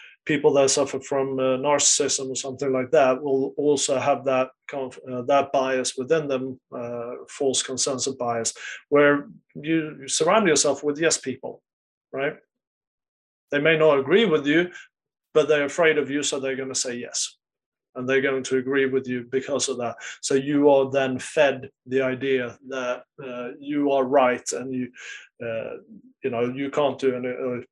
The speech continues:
you, you are not wrong because nobody's disagreeing with you. Uh, anybody outside of that circle who disagrees with you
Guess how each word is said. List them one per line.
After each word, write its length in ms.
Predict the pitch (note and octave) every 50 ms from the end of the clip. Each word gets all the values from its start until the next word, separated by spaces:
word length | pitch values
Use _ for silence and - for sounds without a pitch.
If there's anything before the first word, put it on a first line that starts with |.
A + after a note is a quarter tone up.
| _ -
you, 220 | C#3 C#3+ C#3+ C#3+ C#3+ C#3
you 220 | C3+ C3+ C3+ C3+
are 120 | C3 C3 B2+
not 280 | C3 C3 C3 C3 C3 - D3
wrong 520 | C3 C3+ D3 D#3 D#3 C#3 D3 D#3+ D3+ C#3+
because 300 | D3 C#3 C3+ C#3 C3 C#3
nobody's 400 | D3+ D3 C#3+ C3+ C#3 C#3 C3+ -
disagreeing 540 | - D3 C3+ C#3+ C#3+ D#3 F3 E3 C3+ B2 A2+
with 100 | G#2 - -
you. 840 | - - _ _ _ _ - - - - - - _ _ _ - B2
Uh, 240 | B2 A#2+ A#2+ A#2+ - D#3
anybody 400 | D#3 D#3+ D#3+ D3+ D3 D3+ C#3+ C#3+
outside 460 | C3+ C3+ C3 - - - A3 A3+ G3+
of 100 | G3 E3
that 160 | C#3+ D3 C#3+ C#3+
circle 380 | - D3+ C#3+ C3+ - C#3 C3+
who 100 | C3+ C#3
disagrees 640 | C3+ C3+ C#3 C3+ - C#3+ C3 C3+ C#3 C#3 C3+ C3 -
with 160 | C#3 C3+ B2+
you 220 | C3+ C#3 C#3 C3+